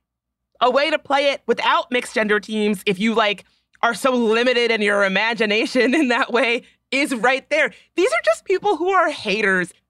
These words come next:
To, like, get so mad and to be like,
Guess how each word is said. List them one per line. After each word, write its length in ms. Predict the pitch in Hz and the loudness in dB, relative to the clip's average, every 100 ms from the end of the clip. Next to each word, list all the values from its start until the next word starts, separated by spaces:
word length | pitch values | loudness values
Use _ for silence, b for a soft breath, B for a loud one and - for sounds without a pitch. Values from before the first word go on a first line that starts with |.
| _ | _
To, 80 | - | 0
like, 220 | 339 247 | 2 2
get 240 | - 370 - | 0 0 -2
so 280 | - 254 277 | -2 0 2
mad 580 | 262 175 165 196 269 294 _ _ _ | 0 0 0 -2 -4 -8 _ _ _
and 120 | 247 | -4
to 80 | 226 | -2
be 140 | 214 233 | 0 0
like, 280 | 220 214 | 0 -2